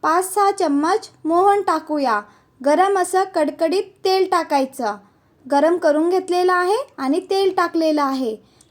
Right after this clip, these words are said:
तेल कशाप्रमाणे टाकायचं ते मी सांगणार आहे. लाडू बनणार याप्रमाणे आपल्याला मोहन टाकायचं आहे.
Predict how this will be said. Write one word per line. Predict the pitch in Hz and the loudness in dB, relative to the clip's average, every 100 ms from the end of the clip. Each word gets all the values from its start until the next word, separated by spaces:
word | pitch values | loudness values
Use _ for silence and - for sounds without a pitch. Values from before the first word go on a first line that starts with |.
| - | -4
तेल | 320 359 381 | 0 2 0
कशाप्रमाणे | 392 427 415 381 349 339 339 | 0 0 2 0 2 0 -2
टाकायचं | 330 285 294 285 320 339 381 - _ 294 | -2 -2 -2 -4 0 -2 -2 -12 _ -2
ते | 302 | 0
मी | 330 | 2
सांगणार | 415 403 381 392 381 | 2 0 0 0 2
आहे. | 349 294 254 214 - _ _ _ _ _ _ _ _ _ _ - | 0 0 -2 -4 -8 _ _ _ _ _ _ _ _ _ _ -10
लाडू | 294 302 302 392 | -4 0 2 0
बनणार | 392 381 359 359 - - _ _ - | 2 0 0 -2 -4 -10 _ _ -10
याप्रमाणे | 311 339 381 370 330 320 349 | 0 0 2 0 0 0 -2
आपल्याला | 320 311 311 349 427 | -2 -2 0 0 0
मोहन | 359 302 339 392 466 - | 0 4 4 2 -4 -4
टाकायचं | 392 381 370 359 339 | -2 2 2 2 0
आहे. | 285 269 226 | 0 0 -4